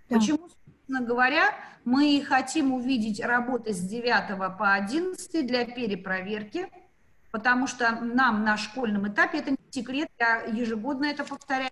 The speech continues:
Speaker 2: на районном этапе, э, наша задача найти сильнейших. Поэтому мы будем рады, если,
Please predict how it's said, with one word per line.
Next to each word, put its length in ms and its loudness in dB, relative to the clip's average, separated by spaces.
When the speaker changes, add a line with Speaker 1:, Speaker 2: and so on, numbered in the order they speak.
Speaker 2:
на 280 2
районном 520 0
этапе, 440 2
э, 100 -2
наша 680 2
задача 540 0
найти 340 -4
сильнейших. 500 -8
Поэтому 720 2
мы 220 6
будем 360 4
рады, 720 4
если, 800 -2